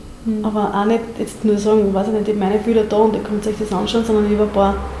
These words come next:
Speaker 2: Freunde, die auch Künstler sind, einfach wirklich gemeinsam Ausstellungen,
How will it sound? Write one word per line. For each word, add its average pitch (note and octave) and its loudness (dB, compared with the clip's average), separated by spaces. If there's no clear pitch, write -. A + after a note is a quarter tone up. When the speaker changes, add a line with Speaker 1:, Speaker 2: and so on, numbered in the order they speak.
Speaker 2:
Freunde, G#3 0
die G#3+ 2
auch G#3 2
Künstler A3+ -2
sind, A#3 0
einfach A3 -2
wirklich A#3+ 0
gemeinsam G#3+ -2
Ausstellungen, A3 0